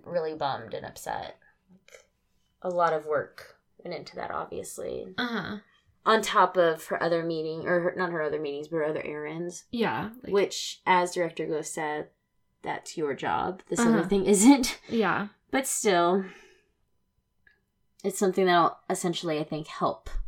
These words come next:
Speaker 1: the company.
Speaker 2: Mm-hmm.
Speaker 1: If this marketing does well, it's tough.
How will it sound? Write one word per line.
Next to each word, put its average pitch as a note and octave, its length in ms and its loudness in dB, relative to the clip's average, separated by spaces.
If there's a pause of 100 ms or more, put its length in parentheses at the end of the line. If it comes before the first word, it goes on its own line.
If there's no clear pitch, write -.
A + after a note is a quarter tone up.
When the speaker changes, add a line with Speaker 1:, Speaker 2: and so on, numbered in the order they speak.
(180)
Speaker 1:
the - 60 -12
company. D#3+ 640 -6 (240)
Speaker 2:
Mm-hmm. A#3 340 -4 (180)
Speaker 1:
If F#3 160 -8
this F3 160 -6
marketing D#3+ 460 -4
does D3+ 240 -6
well, E3 400 -4 (720)
it's - 200 -16
tough. - 460 -10